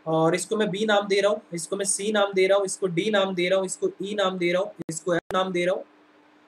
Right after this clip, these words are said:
ठीक है, एफ है, और ये वाला पॉइंट आपका क्या है? जी है। ठीक है दोस्त, और इसको मैं ई नाम दे, अच्छा जी, इसको मैं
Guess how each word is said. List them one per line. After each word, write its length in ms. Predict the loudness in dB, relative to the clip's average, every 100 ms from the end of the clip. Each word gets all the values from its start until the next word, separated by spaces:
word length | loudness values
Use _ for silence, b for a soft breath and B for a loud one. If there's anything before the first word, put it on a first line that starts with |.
| _ -6
ठीक 180 | 0
है, 80 | 4
एफ 280 | 6 4 0
है, 140 | -2 -2
और 220 | -2 0
ये 140 | 4 6
वाला 200 | 6 4
पॉइंट 280 | 2 0 0
आपका 260 | 2 0
क्या 180 | 0 0
है? 120 | 0 -2
जी 280 | -4 -6
है। 140 | -6 -10 _ _ _ _ _ _ _
ठीक 160 | -4 2
है 80 | 6
दोस्त, 280 | 6 4 -6 _ _ b b 2
और 160 | 6 6
इसको 240 | 4 0
मैं 140 | 0 0
ई 100 | 0 4
नाम 220 | 4 2
दे, 120 | -2
अच्छा 280 | -4 -4 -4
जी, 320 | -4 -2 -4 -4
इसको 240 | -6 -4 -2
मैं 120 | -4